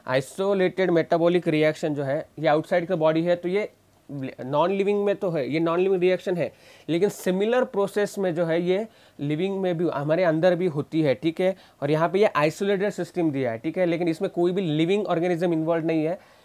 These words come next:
ये हम कह नहीं सकते कि ये नॉन लिविंग भी है या लिविंग भी है, ठीक है, इसके ऊपर बड़ा क्वेश्चन मार्क है, तो इसलिए ये जो है यहाँ पे इनकरेक्ट ऑप्शन है। और क्योंकि बाकी के करेक्ट ऑप्शन है तो इसलिए भी हम बोल सकते हैं ये इनकरेक्ट ऑप्शन है। Human being is the only organism which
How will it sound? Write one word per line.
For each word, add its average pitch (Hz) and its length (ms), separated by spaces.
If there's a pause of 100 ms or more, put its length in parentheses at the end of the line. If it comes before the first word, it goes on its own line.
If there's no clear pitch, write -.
(260)
ये 180 360
हम 196 220
कह 190 320
नहीं 233 120
सकते 214 320
कि 190 100
ये 208 160
नॉन 175 320
लिविंग 196 360
भी 196 120
है 190 220
या 190 120
लिविंग 170 340
भी 139 120
है, 117 160 (160)
ठीक 175 140
है, 202 200 (220)
इसके 160 360
ऊपर 196 220
बड़ा 180 160
क्वेश्चन 170 360
मार्क 160 300
है, 175 180 (340)
तो 147 100
इसलिए 180 300
ये 175 200
जो 175 120
है 170 140
यहाँ 151 200
पे 170 80
इनकरेक्ट 156 480
ऑप्शन 139 520
है। 151 380 (100)
और 135 140
क्योंकि 202 240
बाकी 170 300
के 185 100
करेक्ट 175 280
ऑप्शन 165 300
है 165 80
तो 165 120
इसलिए 165 280
भी 160 80
हम 156 140
बोल 147 100
सकते 160 260
हैं 160 80
ये 170 80
इनकरेक्ट 139 300
ऑप्शन 127 300
है। 151 160 (340)
Human 185 240
being 190 220
is 170 140
the 175 60
only 156 200
organism 156 480
which 180 220